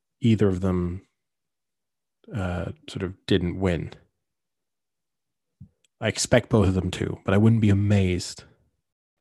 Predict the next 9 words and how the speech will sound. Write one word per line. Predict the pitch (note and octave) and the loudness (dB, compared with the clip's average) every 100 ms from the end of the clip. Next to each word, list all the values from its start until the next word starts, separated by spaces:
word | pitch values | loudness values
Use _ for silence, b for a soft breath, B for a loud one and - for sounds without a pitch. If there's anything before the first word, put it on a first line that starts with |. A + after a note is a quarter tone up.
| _ _ _ _ | _ _ _ _
But | G#2 F#2+ - | -2 -2 -2
talking | - G#2+ - | -2 0 2
about | G2+ G2 F#2 - - - _ _ _ _ _ _ _ _ _ | 2 2 0 -2 -12 -16 _ _ _ _ _ _ _ _ _
making | A#2+ A2+ A2 A2 G#2 | 0 2 2 0 0
predictions | - G2+ G2+ - F#2+ G2 - - _ | 0 0 0 -2 -2 -2 -6 -14 _
for | - G#2+ | -10 -6
things | - G#2 - | 0 0 2
to | A2 | 0
ha-, | A2+ | 0